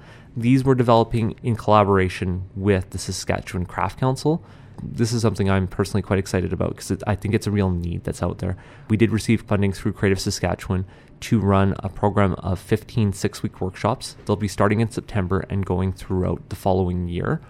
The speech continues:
These workshops will cover all areas of professional practice for artists, everything from writing a C V to grant writing to exhibition techniques, so how to install an exhibition,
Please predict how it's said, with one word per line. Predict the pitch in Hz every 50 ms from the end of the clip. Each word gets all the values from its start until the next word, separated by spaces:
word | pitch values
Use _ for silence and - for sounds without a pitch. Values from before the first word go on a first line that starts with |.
| - - - - - - - -
These | - 123 110 123 127 123 131
workshops | 143 139 - - 143 135 - -
will | 127 113
cover | - - 113 104 104 104 101 98 95 - - - - - - - - - - - - - - - -
all | - 110 113 101 71
areas | 82 95 92 87 90
of | 92 -
professional | - - 92 - 92 90 - - 92 82
practice | - - 90 90 92 - - 92 - -
for | - - 98 92 -
artists, | 90 92 92 90 92 - - - - - -
everything | 98 98 113 110 - 123 117 113
from | 110 - - - 101 95 90 90 95
writing | 95 95 95 95 95
a | 92
C | - - 101 95
V | 87 85 87 90 98 123 147 151 - - - - - - - - - -
to | - - 107 101 95 90 82 - -
grant | - - 101 95 73
writing | - 110 110 113 117 113 113 117 117 - - - - - - - - - -
to | - - - 113 101 98 82 - -
exhibition | - - - 107 98 98 - - 117
techniques, | - 113 107 - 113 113 107 -
so | - 107
how | 90 - 101
to | 90 92
install | 92 92 - - 95 95 101
an | 101 101
exhibition, | 101 - - - 95 92 92 - - 92 92